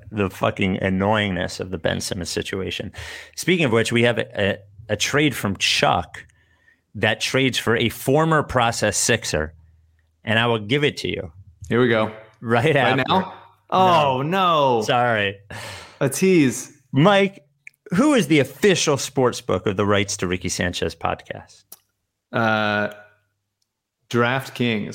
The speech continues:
Speaker 2: Sportsbook.
Speaker 1: Dra-, DraftKings Sportsbook. We love DraftKings Sportsbook. Of course, you know, our folks love, uh, the, the basketball betting,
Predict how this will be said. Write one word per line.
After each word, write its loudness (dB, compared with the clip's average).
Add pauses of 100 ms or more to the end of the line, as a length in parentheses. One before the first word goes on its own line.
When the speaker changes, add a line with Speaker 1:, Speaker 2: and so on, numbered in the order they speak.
(140)
Speaker 2:
Sportsbook. -6
Speaker 1:
Dra-, 2
DraftKings -2
Sportsbook. -4
We 2
love 2
DraftKings -2
Sportsbook. -4
Of -6
course, 2 (380)
you 0
know, 0
our 2
folks 0
love, 0
uh, 0
the, -2
the -2
basketball 0
betting, -4